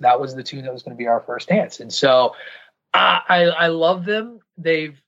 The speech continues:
they're still out there touring today. They've been touring since ninety-three. Uh, their last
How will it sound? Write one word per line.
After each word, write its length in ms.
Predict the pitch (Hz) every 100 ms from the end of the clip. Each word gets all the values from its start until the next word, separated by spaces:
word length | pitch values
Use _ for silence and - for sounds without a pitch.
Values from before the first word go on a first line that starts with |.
| -
they're 160 | 156 156
still 800 | - - 175 180 180 180 175 -
out 240 | 165 180
there 160 | 170 160
touring 480 | - 165 170 175 175
today. 480 | 147 139 151 196
They've 180 | 175 131
been 120 | 131
touring 320 | - 139 143 143
since 240 | 139 -
ninety-three. 720 | 131 131 120 - 135 185 208 _ _ _ -
Uh, 100 | 123
their 160 | 127 135
last 340 | 151 185 175